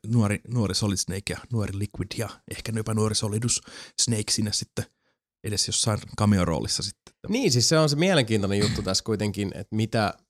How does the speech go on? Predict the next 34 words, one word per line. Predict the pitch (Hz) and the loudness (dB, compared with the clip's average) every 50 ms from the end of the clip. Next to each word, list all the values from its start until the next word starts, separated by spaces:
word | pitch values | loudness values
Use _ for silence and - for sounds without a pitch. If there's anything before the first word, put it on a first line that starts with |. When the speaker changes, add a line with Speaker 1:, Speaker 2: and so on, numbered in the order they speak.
| - - | -4 -2
Speaker 2:
mitä | 120 123 - 120 107 | 0 2 2 2 2
sitten | 104 98 - - - - | 0 -2 -4 -6 -2 2
Phantom | 139 139 139 123 131 113 95 | 4 4 4 4 2 2 2
Painin | 98 98 98 98 98 98 95 - _ _ _ | 2 2 2 2 2 0 -2 -4 _ _ _
täytyy | - 110 104 104 101 - - 98 95 95 | 2 2 4 4 2 2 2 0 0 0
tehdä | - - 110 110 110 104 98 | 2 2 2 4 4 2 0
tavallaan, | - - 92 92 92 95 | 0 -2 -2 -2 0 0
jos | 98 98 | 0 0
miettii | 107 101 98 - - 110 104 95 | 0 0 -2 -2 -2 -2 -2 0
Guns | 113 113 107 104 | 0 0 0 0
of | 92 | -2
the | 101 - 135 139 | -2 0 2 2
Patriotsia, | 143 139 117 104 92 92 - - 101 92 95 | 2 2 0 0 0 0 -2 -2 -2 0 0
niin, | 95 92 92 - - _ - _ _ 160 | 0 -2 -2 -4 -8 _ -20 _ _ -10
äh, | 117 90 92 87 - | -8 -6 -6 -6 -4
joo, | 107 127 107 107 101 101 104 - | -4 -2 0 2 2 2 2 2
siinäkin | - - 120 113 113 110 - 110 98 | 2 2 2 2 2 0 0 0 0
oli, | - 104 104 101 101 92 - - | 0 0 0 0 0 -2 -2 -4
niinku, | 98 92 - 95 90 - - _ _ - | -6 -6 -4 -4 -6 -6 -8 _ _ -8
sanotaan, | 98 92 90 90 87 | -6 -4 -4 -4 -4
että | - _ - - | -6 _ -12 -10
jos | 98 - | -6 -2
miettii | 104 98 92 - 107 95 | -2 -2 -2 -2 -2 -2
tätä | 87 101 98 | -2 0 0
Lego-palikkana, | 110 117 117 113 104 98 - 78 82 85 90 - - - 71 78 92 - _ _ _ _ _ - | 2 2 2 2 0 0 -2 -2 -4 -4 -6 -8 -10 -10 -8 -8 -8 -10 _ _ _ _ _ 0
niin | 110 117 | 2 4
yhdellä | 113 113 113 107 | 4 4 2 2
puolella | - 104 95 92 92 92 92 92 87 | 0 -2 -2 0 0 0 0 -2 -2
oli | 95 104 104 110 110 - - _ _ _ _ _ _ _ _ - | -2 0 0 0 -2 -4 -6 _ _ _ _ _ _ _ _ 2
aika, | 143 156 156 180 | 4 4 4 4
tota, | 180 - 160 156 - 156 147 135 - | 2 2 0 0 2 2 0 2 4
monipuolinen | 143 160 170 180 165 - - 123 113 110 107 107 107 104 | 4 6 6 6 6 6 4 4 4 4 4 4 4 4
sitten | 98 113 107 - - - | 2 0 0 -2 -2 -2
semmonen, | - 113 104 101 101 104 101 | 0 2 2 2 4 2 2